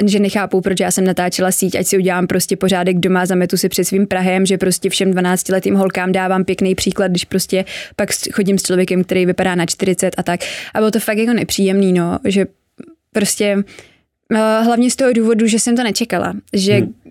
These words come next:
Speaker 1: u té polyamorie jsem na to byla připravená, naopak jsem byla překvapená, že to nebylo tak hrozný, čekala jsem to mnohem horší. Ale, ale u té sítě jsem to nečekala.
Speaker 2: No, tohle zrovna je téma, který se táhne taky jako taková červená nit,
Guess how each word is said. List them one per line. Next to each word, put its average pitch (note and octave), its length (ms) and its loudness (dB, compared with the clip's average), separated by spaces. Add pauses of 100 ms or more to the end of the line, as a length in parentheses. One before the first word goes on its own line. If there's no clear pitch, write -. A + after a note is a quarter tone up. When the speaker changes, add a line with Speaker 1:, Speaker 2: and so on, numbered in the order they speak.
(180)
Speaker 1:
u A#3 80 0
té B3 140 -2
polyamorie G#3+ 480 0
jsem A3+ 120 0
na A3 80 2
to A3 80 -2
byla G#3+ 160 0
připravená, A3 480 0
naopak G#3 460 -4
jsem G#3 160 2
byla F#3+ 160 0
překvapená, G3 500 0
že G3+ 100 2
to G3 80 0
nebylo G3 380 2
tak G3 160 -2
hrozný, G3 360 2
čekala F#3+ 280 0
jsem F#3 120 2
to F#3 80 0
mnohem F#3 260 0
horší. G3 340 0 (640)
Ale, G3 760 2 (120)
ale F#3+ 520 2
u F#3+ 120 2
té G3 180 -2
sítě F#3+ 260 -2
jsem F#3+ 140 2
to F#3 60 0
nečekala. F3 440 -4 (500)
Speaker 2:
No, G2+ 160 -2 (320)
tohle G#2+ 340 0
zrovna G#2+ 240 0
je A#2+ 60 -2
téma, G#2 280 -2
který G2+ 180 -2
se A2 200 -2
táhne G2 380 -2
taky G2 180 -2
jako G2 200 -2
taková F#2+ 280 -2
červená F#2+ 340 -2
nit, F#2 220 -2